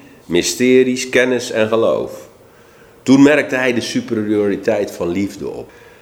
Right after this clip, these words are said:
"En hoewel ik de gave van profetie heb en alle mysteries en alle kennis begrijp, en hoewel ik alle geloof heb,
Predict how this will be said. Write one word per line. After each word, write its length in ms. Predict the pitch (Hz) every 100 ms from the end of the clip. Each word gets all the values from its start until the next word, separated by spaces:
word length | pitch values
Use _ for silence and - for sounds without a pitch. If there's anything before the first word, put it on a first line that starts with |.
| - - _ _ _ _ -
"En 100 | 107
hoewel 220 | 123 147
ik 100 | 151
de 80 | 120
gave 360 | 139 160 175 135
van 240 | 147 147
profetie 600 | 147 143 - - 165 120
heb 320 | 90 123 - -
en 180 | 104 -
alle 220 | 143 143
mysteries 1080 | 143 135 - 151 151 127 98 87 - - -
en 160 | 90 -
alle 240 | 123 101
kennis 360 | 139 131 113 104
begrijp, 640 | 98 113 95 95 117 - - - - -
en 120 | 90
hoewel 240 | 101 110 107
ik 160 | - - -
alle 240 | 165 160
geloof 460 | - 131 135 127 -
heb, 340 | 85 98 -